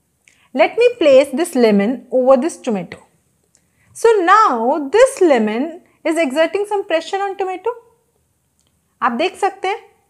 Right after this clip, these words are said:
पर क्या ये लेमन का प्रेशर टोमेटो को डिफॉर्म कर रहा है? नहीं। So what I mean to tell you is, ये जो टोमेटो है,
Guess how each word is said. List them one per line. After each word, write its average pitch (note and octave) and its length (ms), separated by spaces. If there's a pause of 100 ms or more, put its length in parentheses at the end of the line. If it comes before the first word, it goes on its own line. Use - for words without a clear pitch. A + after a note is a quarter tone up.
(480)
पर A#4 120 (180)
क्या E4+ 200 (200)
ये G#4 140
लेमन C4 320
का C#4 100
प्रेशर A#3 640 (380)
टोमेटो C#4+ 340
को F#4+ 100
डिफॉर्म D#4+ 440
कर D#4 140
रहा F4 140
है? - 140 (460)
नहीं। - 260 (1400)
So G4+ 160
what G#4 300
I A4 40 (120)
mean G4+ 240
to G4+ 60 (200)
tell B3 240
you A#3+ 240
is, A3 340 (500)
ये F#4+ 200
जो C5 180
टोमेटो D4 440
है, G#3 320